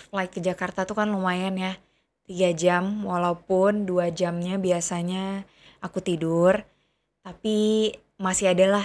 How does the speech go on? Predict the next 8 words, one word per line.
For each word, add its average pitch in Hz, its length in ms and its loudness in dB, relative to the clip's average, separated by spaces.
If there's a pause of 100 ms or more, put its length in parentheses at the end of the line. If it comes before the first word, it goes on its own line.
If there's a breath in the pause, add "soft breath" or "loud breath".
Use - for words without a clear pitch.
(140)
sisa 190 480 -2
satu 190 320 -2
jamnya 175 480 0
yang 190 160 -4
bisa 190 560 -4 (640)
aku 208 240 -8
pakai 208 480 -4
buat 180 400 0